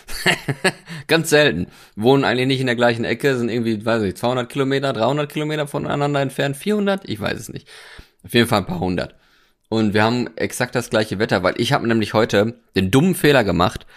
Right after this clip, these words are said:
und mir keine Jacke mitgenommen, weil ich gedacht habe, "Ach, es ist ja Sommer und es war ja so schön warm die Tage." Wind, Regen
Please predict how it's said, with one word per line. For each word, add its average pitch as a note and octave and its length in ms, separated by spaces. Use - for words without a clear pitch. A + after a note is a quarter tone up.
und G2 80
mir G2+ 100
keine G#2+ 240
Jacke A2+ 280
mitgenommen, E2 720
weil F#2+ 160
ich - 80
gedacht G#2 300
habe, G2+ 280
"Ach, C3 140
es C#3+ 120
ist D3 140
ja E3 120
Sommer D#3 480
und C3+ 260
es C3 160
war C#3 100
ja C#3+ 120
so C3+ 120
schön C3+ 280
warm C3+ 280
die A#2+ 140
Tage." A2 500
Wind, B2 340
Regen A2 460